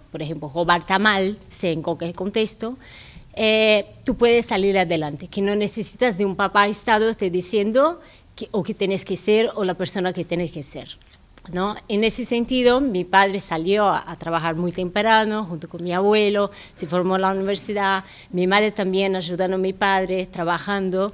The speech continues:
estudiando, y,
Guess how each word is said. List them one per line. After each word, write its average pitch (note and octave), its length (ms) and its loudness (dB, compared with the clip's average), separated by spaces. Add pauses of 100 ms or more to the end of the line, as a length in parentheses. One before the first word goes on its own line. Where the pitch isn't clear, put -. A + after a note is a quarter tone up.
(280)
estudiando, F#3+ 800 -2 (580)
y, C#4 440 0